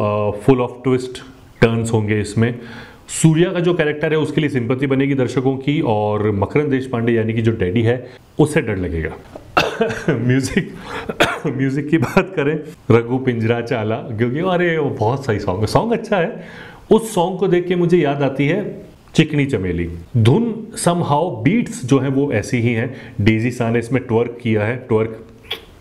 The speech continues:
कई लोग जानते हैं क्या होता है, कई लोग नहीं जानते। तो इस song को वापस देखना और एक movement होता है twerk lower body के साथ किया जाता है, तो उसने उस तरह का डांस किया। तो नए तरीके का, अ, dance movements है क्योंकि Daisy Shah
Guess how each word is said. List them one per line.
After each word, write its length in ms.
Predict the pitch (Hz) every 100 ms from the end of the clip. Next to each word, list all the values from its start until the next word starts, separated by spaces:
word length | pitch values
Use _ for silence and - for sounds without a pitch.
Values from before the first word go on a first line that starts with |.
| -
कई 120 | 110
लोग 200 | 107 104
जानते 300 | 101 95 95
हैं 80 | 101
क्या 120 | 104
होता 160 | 101 104
है, 60 | 95
कई 100 | 98
लोग 160 | 98
नहीं 140 | 95 98
जानते। 300 | 92 87 139 - - -
तो 60 | 123
इस 120 | -
song 180 | 110 110
को 100 | 123
वापस 260 | 98 131 120
देखना 320 | 147 113 139
और 680 | - 98 98 95 92 92 95 - - -
एक 180 | 117 113
movement 360 | 127 147 143
होता 180 | 113 107
है 80 | 104
twerk 460 | 90 104 104 - - - - 113
lower 240 | 110 107
body 300 | 104 98 98
के 80 | 98
साथ 440 | - - - - - - - - - - -
किया 200 | 110 101
जाता 300 | 95 - 95
है, 140 | - - - - -
तो 60 | 120
उसने 180 | 117
उस 140 | 127 -
तरह 140 | 135
का 80 | 139
डांस 320 | 123 113 131
किया। 180 | 143 175
तो 100 | 208
नए 240 | 135 135
तरीके 360 | 170 156 156 160
का, 420 | 165 170 170 170 117
अ, 60 |
dance 360 | 113 107 117 117
movements 340 | 127 139 139
है 60 | 151
क्योंकि 220 | 127 113
Daisy 300 | 104 98 120
Shah 280 | - 113